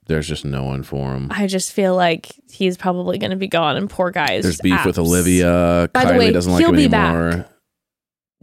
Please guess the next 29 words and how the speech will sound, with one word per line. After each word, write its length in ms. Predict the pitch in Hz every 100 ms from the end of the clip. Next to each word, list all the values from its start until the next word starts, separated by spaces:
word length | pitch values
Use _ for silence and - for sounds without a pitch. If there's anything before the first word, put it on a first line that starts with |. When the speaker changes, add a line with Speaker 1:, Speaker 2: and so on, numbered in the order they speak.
| -
Speaker 2:
Will 240 | - 220 247
will 120 | 233
be 100 | 208
back. 180 | 180 113
Speaker 1:
I 100 | 98
hope 180 | 87 -
Speaker 2:
If, 120 | -
Speaker 1:
so. 80 | -
Speaker 2:
if 160 | 247 233
Will, 560 | 220 247 285 320 330 320 _ _ _ _ _
if 140 | 240
Will 300 | 226 226 240
gets 220 | 269 277 -
cut, 300 | - 190 -
which 140 | 202
I'm 140 | 196 190
sure 200 | - 190
he 140 | 202
will 280 | 185 160 165
next 280 | 170 175 -
episode, 500 | 190 190 180 180 190 _ _ _
Will 460 | 202 208 214 220
will 140 | 226 220
come 240 | - 196
back 220 | 196 180 -
to 80 | -
Paradise 420 | 175 175 185 -
next 300 | - - -
year. 240 | - -